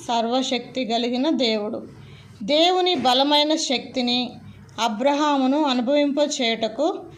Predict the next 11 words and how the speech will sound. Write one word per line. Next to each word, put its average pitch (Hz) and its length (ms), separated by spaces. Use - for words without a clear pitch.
ఆయన 262 260
అట్లు 254 240
చెప్పెను, 247 640
"నేను 302 420
సర్వశక్తి 302 800
గల 285 200
దేవుడను, 240 680
నాకు 294 280
అసాధ్యమైనది 311 1000
ఏదియూ 285 420
లేదు." 254 460